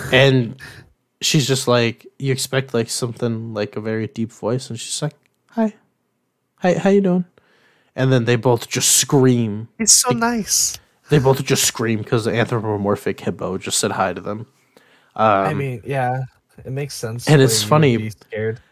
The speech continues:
Speaker 2: It's so funny 'cause, like, S-, Mark has, like, a normal, or, like, he has, like, a scream that's, like, his octave, right? And then
Speaker 1: Yeah.
Speaker 2: Steven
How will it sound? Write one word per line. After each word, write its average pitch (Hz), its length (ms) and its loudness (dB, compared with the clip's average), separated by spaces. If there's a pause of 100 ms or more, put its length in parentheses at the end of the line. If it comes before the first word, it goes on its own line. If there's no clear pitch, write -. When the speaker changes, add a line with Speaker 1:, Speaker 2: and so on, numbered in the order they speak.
(180)
Speaker 2:
It's 131 140 2
so 156 140 6
funny 127 280 2
'cause, 113 180 -8
like, 113 240 -4 (140)
S-, - 320 -6 (160)
Mark 139 300 4
has, 180 200 4
like, 135 260 2 (100)
a 120 120 2
normal, 113 760 0
or, 113 140 -4
like, 110 280 -6
he - 100 0
has, 170 160 6
like, 180 280 -2
a 120 100 -2
scream 120 840 -2
that's, - 240 -4
like, 104 420 -4
his 123 280 2
octave, 95 760 -2
right? 113 280 -6 (500)
And 131 140 -2
then 123 100 2
Speaker 1:
Yeah. 113 40 -4 (140)
Speaker 2:
Steven 113 540 0